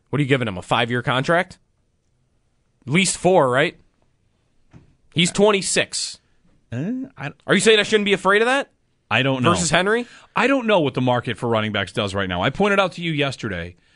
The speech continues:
Speaker 2: that the franchise tag for a running back is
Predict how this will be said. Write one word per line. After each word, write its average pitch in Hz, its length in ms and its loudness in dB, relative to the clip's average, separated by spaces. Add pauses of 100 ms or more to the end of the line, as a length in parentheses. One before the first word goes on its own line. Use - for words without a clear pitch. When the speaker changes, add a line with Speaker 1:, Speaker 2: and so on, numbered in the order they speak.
(260)
Speaker 2:
that 117 380 2 (1400)
the 131 80 -2
franchise 190 540 0
tag 156 260 -2
for 156 180 0
a 131 40 0
running 120 260 -2
back 82 300 -8 (540)
is 135 260 -2